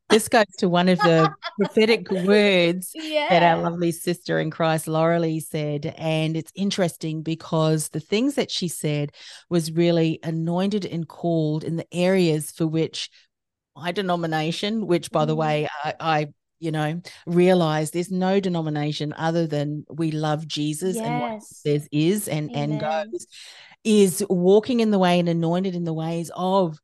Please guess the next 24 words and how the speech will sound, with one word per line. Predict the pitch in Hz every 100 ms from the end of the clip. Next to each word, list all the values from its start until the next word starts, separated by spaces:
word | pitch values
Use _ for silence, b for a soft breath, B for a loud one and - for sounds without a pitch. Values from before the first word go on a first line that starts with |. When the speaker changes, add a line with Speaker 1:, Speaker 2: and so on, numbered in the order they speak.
| _
Speaker 1:
signs, | - 160 160 160 156
wonders, | 151 156 160 156 147
miracles, | 151 151 156 156 151 156
Speaker 2:
What? | -
Speaker 1:
healings, | - 156 156 156 160 156
deliverance, | - 170 185 185 170 165 -
all | - 214 254 262
of | 185
that. | 190 190 - B B B
So | - 233 208
I'm | 208 240 262
really | 240 226 226 240 208
equipping. | 185 - 170 - 160 151 151
I'm | 170 180
really | 185 185 202 208
equipping. | 196 185 180 190 180 -
I'm | 170
doing | 175 170 170
a |
lot | 165 165 175
of | 180
repenting | 185 185 160 185 247 311 330
<laughs> | -
because | - - - 330 - 311